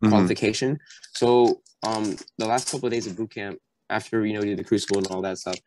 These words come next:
Speaker 2: graduated, and they're like, "All right, you need to be reclassed for your M O S." I was like, "No, no, no, no, why?"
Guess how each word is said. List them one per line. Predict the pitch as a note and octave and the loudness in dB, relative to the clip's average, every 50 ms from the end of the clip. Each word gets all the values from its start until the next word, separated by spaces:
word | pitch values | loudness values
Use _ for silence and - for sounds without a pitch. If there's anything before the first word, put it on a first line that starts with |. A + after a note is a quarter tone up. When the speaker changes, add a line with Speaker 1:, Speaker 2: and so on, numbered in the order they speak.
| _ - _ _ - - - - | _ -20 _ _ -16 -16 -12 -4
Speaker 2:
graduated, | - G#2+ G2+ F2 G#2 G#2 G2+ G2+ G2 - - | -2 -2 0 0 2 2 4 4 4 2 0
and | - G2 G2 | -2 -2 -2
they're | G#2 G2+ | 0 0
like, | F#2+ F#2+ F#2 F2+ - - | 0 0 -2 -4 -4 -4
"All | - G2 | -4 -2
right, | F#2+ F#2 | -2 -2
you | G2+ A2+ | -2 -2
need | A#2 A2+ A2 | -2 -2 -2
to | A2 G#2 G2 | -2 -2 -2
be | F2+ G#2 G#2 | -2 -4 -6
reclassed | - - - A2+ G#2+ G2 G#2 G#2 - - - - _ B2+ - | -6 -6 -6 -6 -4 -4 -6 -8 -10 -14 -14 -16 _ -14 -4
for | - G2+ | -2 0
your | F#2+ - | 0 0
M | D#2 F#2+ G2 | 0 -2 -2
O | F2+ F#2 G2 | -2 -2 -4
S." | E2+ - - - - - - - | -4 -6 -8 -14 -16 -14 -12 -10
I | |
was | G#2 F#2 | -6 -4
like, | F#2+ F#2 F#2+ F2+ - | -2 -2 -2 -2 -2
"No, | A2+ G#2+ A2+ | 0 2 2
no, | A#2 A2+ | 2 2
no, | A2 A2 | 2 0
no, | G2+ G2 | -2 -2
why?" | F2+ G#2 A2+ A2 G2 - | 2 4 4 4 4 2